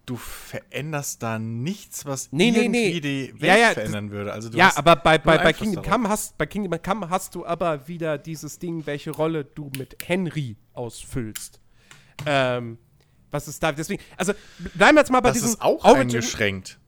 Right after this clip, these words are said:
Speaker 1: Also das Ding, beziehungsweise offen, äh, wie man will. Also ich bezweifle, dass man Henry wirklich im Grundspiel komplett mit Bogen schießen kann, äh, spielen kann. Das ist, glaub ich, unmöglich.
Speaker 2: Nee, hin und wieder musst du ja.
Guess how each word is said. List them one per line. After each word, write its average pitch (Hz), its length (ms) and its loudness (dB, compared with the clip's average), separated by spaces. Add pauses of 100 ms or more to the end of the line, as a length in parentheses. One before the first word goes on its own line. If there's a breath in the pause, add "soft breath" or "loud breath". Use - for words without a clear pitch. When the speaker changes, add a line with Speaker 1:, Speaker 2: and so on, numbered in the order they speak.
(160)
Speaker 1:
Also 127 200 -2
das 131 200 -4
Ding, 180 220 -6
beziehungsweise 123 760 -4
offen, 104 360 -4 (260)
äh, 113 300 -2 (240)
wie 117 180 -10
man 110 260 -4
will. 98 280 -6
Also 117 260 -6 (640)
ich 127 160 -10
bezweifle, 135 400 -2
dass 196 180 -6
man 170 100 -4
Henry 175 460 -6
wirklich 190 540 -10 (140)
im 139 200 -8
Grundspiel 175 500 -6 (220)
komplett 147 460 -10
mit 139 180 -12
Bogen 135 300 -6
schießen 175 340 -14
kann, 196 280 -14 (300)
äh, 127 100 -8
spielen 170 340 -10
kann. 196 220 -8 (240)
Das - 380 -12
ist, 135 220 -12
glaub 120 220 -6
ich, 120 100 -18
unmöglich. 113 580 -8 (160)
Speaker 2:
Nee, 165 300 2
hin 165 160 0
und 151 140 -4
wieder 160 160 -2
musst 180 260 -6
du 165 80 -8
ja. 123 320 -4